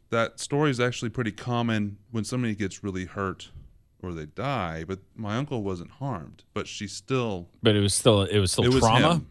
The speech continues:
Speaker 1: It was him. Well, no, he wasn't hurt.
Speaker 2: He, there were, well, well, still car accident is
Speaker 1: Well,
Speaker 2: traumatic.
Speaker 1: yeah, I mean, it's traumatic.
Speaker 2: Yeah, I mean,
Speaker 1: Yeah.
Speaker 2: unless you really enjoy car accidents, I
Speaker 1: No.
Speaker 2: don't know.
Speaker 1: <laughs>
Speaker 2: I don't know. I don't know your uncle. <laughs>
Speaker 1: Yeah.
Speaker 2: I'm assuming you probably didn't like getting into a car accident.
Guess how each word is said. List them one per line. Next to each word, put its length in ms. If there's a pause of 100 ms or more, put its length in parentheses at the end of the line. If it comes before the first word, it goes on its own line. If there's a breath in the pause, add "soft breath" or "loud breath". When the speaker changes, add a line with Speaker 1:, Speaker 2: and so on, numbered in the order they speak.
(120)
Speaker 1:
It 80
was 180
him. 400
Well, 160
no, 280
he 120
wasn't 400
hurt. 300 (180)
Speaker 2:
He, 140 (180)
there 160
were, 140
well, 180
well, 180
still 280
car 260
accident 340
is 200
Speaker 1:
Well, 160
Speaker 2:
traumatic. 160
Speaker 1:
yeah, 100
I 60
mean, 260
it's 140
traumatic. 420
Speaker 2:
Yeah, 220 (120)
I 60
mean, 140
Speaker 1:
Yeah. 60
Speaker 2:
unless 200
you 80
really 340
enjoy 280
car 260
accidents, 460
I 60
Speaker 1:
No. 40
Speaker 2:
don't 220
know. 600
Speaker 1:
<laughs> 60
Speaker 2:
I 80
don't 140
know. 240
I 80
don't 100
know 60
your 160
uncle. 260 (220 loud breath)
<laughs> 120
Speaker 1:
Yeah. 100 (100)
Speaker 2:
I'm 100
assuming 640
you 120
probably 280
didn't 180
like 240
getting 220
into 180
a 60
car 240
accident. 420